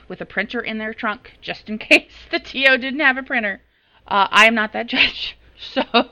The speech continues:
knowing if I have a printer or not is important. Um, so I hope that all of the stumbles, at least scheduling-wise, will help T Os go, "Oh yeah, maybe we should figure this out sooner rather than later."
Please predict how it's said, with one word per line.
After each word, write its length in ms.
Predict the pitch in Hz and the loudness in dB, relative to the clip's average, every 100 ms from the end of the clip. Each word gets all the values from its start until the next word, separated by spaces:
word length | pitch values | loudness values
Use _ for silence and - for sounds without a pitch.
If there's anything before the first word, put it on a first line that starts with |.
| 214 | -2
knowing 360 | 214 214 214 220 | 2 4 4 2
if 260 | - 208 | -2 4
I 40 | 196 | 6
have 160 | 196 | 6
a 60 | 185 | 2
printer 240 | 196 190 | -6 -4
or 40 | 175 | 0
not 220 | 160 - | -2 -2
is 120 | 151 | -10
important. 460 | 151 156 - 131 - _ _ _ _ - | -12 -10 -10 -12 -16 _ _ _ _ -4
Um, 480 | 147 139 - - _ | -2 -2 -8 -16 _
so 200 | - 151 | -8 -2
I 120 | 156 | -2
hope 360 | 151 196 202 - | 0 0 0 0
that 360 | 175 165 135 - _ _ _ _ | 4 4 2 -8 _ _ _ _
all 200 | 170 190 | 0 0
of 100 | 208 | -2
the 100 | 190 | -6
stumbles, 680 | 190 208 208 185 170 160 - - | -4 -2 -2 -2 -4 -6 -10 -12
at 120 | 156 | -8
least 280 | 156 151 - - | -8 -10 -18 -8
scheduling-wise, 640 | 180 170 165 160 151 147 147 | -6 -6 -6 -2 -2 -2 -6
will 120 | 143 | -6
help 300 | 147 156 - _ _ _ _ - | -4 -4 -6 _ _ _ _ -10
T 140 | 175 | -6
Os 160 | 156 160 | -4 -4
go, 140 | 156 | -4
"Oh 140 | - 208 | -4 -4
yeah, 160 | 208 | -4
maybe 720 | 208 208 208 208 202 196 196 | -4 -8 -6 -6 -4 -6 -8
we 220 | 196 185 180 | -10 -12 -12
should 240 | - 165 | -12 -14
figure 420 | - 160 151 147 | -8 -6 -4 -6
this 200 | 139 135 - | -6 -10 -8
out 260 | 113 110 - _ _ _ - - - | -10 -10 -14 _ _ _ -20 -20 -12
sooner 340 | 165 156 151 | -10 -8 -6
rather 360 | 135 120 135 143 | -6 -6 -8 -12
than 220 | 143 127 | -14 -12
later." 360 | 92 - 214 | -12 -12 -12